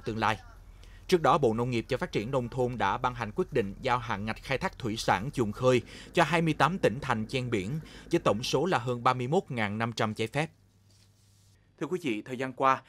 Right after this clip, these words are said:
các cơ quan chức năng tỉnh Quảng Ngãi đã tích cực vận động ngư dân lắp đặt thiết bị giám sát hành trình cho tàu cá nhằm phục vụ công tác quản lý, giám sát, phát hiện, xử lý các trường hợp vi phạm trong khai thác hải sản, đồng thời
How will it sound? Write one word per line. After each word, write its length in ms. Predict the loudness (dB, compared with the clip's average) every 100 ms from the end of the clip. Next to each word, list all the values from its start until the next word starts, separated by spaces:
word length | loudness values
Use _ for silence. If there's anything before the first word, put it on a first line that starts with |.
| -6
các 120 | -2 0
cơ 100 | 4
quan 260 | 6 4
chức 180 | 0 -4
năng 240 | 0 0
tỉnh 240 | -2 -6 -4
Quảng 240 | 0 0 0
Ngãi 320 | -2 -2 -2
đã 120 | -6
tích 260 | -4 -6 -2
cực 200 | -4 -4
vận 280 | -4 -4 -2
động 280 | -2 -2 -4
ngư 140 | -4 0
dân 240 | -2 -2 -6
lắp 240 | -4 -4 0
đặt 180 | -2 -2 _
thiết 220 | -10 -8 -4
bị 240 | -4 -2 -4
giám 160 | -2
sát 200 | -2 -4
hành 160 | -4 -6
trình 280 | -4 -6 -4
cho 240 | -2 -2
tàu 240 | 0 -2
cá 360 | 0 0 -2 -2 -10 -20 -18 -6
nhằm 140 | -6
phục 160 | -4 -4
vụ 160 | -2 -2
công 220 | -4 -4
tác 160 | -4 -2
quản 220 | 0 0
lý, 280 | 0 -2 -4 -2
giám 180 | -2 -2
sát, 280 | 2 2 2 -6 -20 2
phát 220 | 2 2
hiện, 280 | -2 -6 -10 _
xử 240 | -4 -2
lý 140 | 0 0
các 200 | -2 -2
trường 160 | -4
hợp 280 | -2 -4 -4
vi 120 | -8
phạm 340 | -2 0 0 -4 _
trong 240 | -4 -2 -4
khai 180 | -6
thác 180 | -2 -4
hải 160 | -4 -4
sản, 300 | -2 -2 -4 -18 _ -20 -20 -6
đồng 160 | -6
thời 240 | -4 -6